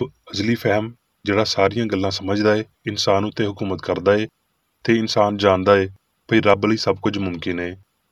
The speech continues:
ਇਸ ਜ਼ਿੰਦਾ ਸੱਚਾਈ ਨੂੰ ਜਾਣਨ ਦਾ ਇਕੱਲਾ ਰਸਤਾ, ਜਿਹੜੀ ਬਿਮਾਰ ਨੂੰ ਸ਼ਿਫਾ ਦਿੰਦੀ ਏ, ਇਲਾਹੀ ਸਿਆਣ ਦੀ ਸਾਇੰਸ ਵਿੱਚ ਪਾਇਆ ਜਾਂਦਾ ਏ, ਕਿਉਂ ਜੇ ਇਹ ਮਸੀਹ ਯਿਸੂ ਦੇ ਰਾਹੀਂ ਸਿਖਾਈ ਗਈ ਤੇ ਜ਼ਾਹਰ ਹੋਈ।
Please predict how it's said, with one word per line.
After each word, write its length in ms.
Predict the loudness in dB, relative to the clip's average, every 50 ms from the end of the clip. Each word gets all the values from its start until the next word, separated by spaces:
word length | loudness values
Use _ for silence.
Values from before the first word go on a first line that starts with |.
| _ _ _ _ _ 2 2 2
ਇਸ 180 | 2 2 0 -2
ਜ਼ਿੰਦਾ 260 | -2 0 0 0 -2
ਸੱਚਾਈ 440 | -2 -4 -6 -6 -2 0 0 0 0
ਨੂੰ 140 | -2 -4
ਜਾਣਨ 380 | -2 0 0 0 0 -2 -2 -2
ਦਾ 80 | -4 -4
ਇਕੱਲਾ 340 | -4 -4 -2 2 2 2
ਰਸਤਾ, 480 | 2 0 -2 -4 -2 0 0 0 -2 -4 _ _ _ _ _ _ _ _ _ _ _ -4
ਜਿਹੜੀ 240 | 0 2 2 2 2
ਬਿਮਾਰ 460 | 0 0 0 2 4 4 4 4 2
ਨੂੰ 80 | 0 -4
ਸ਼ਿਫਾ 340 | -6 -6 -4 -2 0 0
ਦਿੰਦੀ 340 | 0 -2 -4 -4 -4 -2 -2
ਏ, 140 | 0 -2 -2 -4 -8 _ _ _ _ _ _ _ _ _ _ 0
ਇਲਾਹੀ 240 | 2 2 2 2 0
ਸਿਆਣ 280 | -2 -2 -2 -2 -2
ਦੀ 140 | -2 -2 -4
ਸਾਇੰਸ 360 | -2 -2 -2 -2 -2 -4 -6
ਵਿੱਚ 140 | -8 -8 -6
ਪਾਇਆ 260 | -4 -2 -2 -2 -2
ਜਾਂਦਾ 380 | -4 -6 -8 -6 -6 -4 -4 -4
ਏ, 100 | -6 -10 -14 _ _ _ _ _ _ _ _ _ _ _ _
ਕਿਉਂ 160 | -2 0 0 2
ਜੇ 200 | 2 0 0 0
ਇਹ 140 | 0 0 0
ਮਸੀਹ 300 | 0 -2 -4 -4 -2 -2
ਯਿਸੂ 340 | -2 -2 -4 -4 -4 -4 -4
ਦੇ 160 | -2 0 0
ਰਾਹੀਂ 220 | 0 0 0 -2 -4
ਸਿਖਾਈ 400 | -4 -6 -4 -4 -4 -4 -4 -4
ਗਈ 260 | -2 -2 -4 -4 -6 _ _ _ _ _ _ -2
ਤੇ 100 | -2 -2
ਜ਼ਾਹਰ 320 | -2 -2 -4 -6 -6 -6
ਹੋਈ। 340 | -4 -4 -4 -6 -6 -8 -12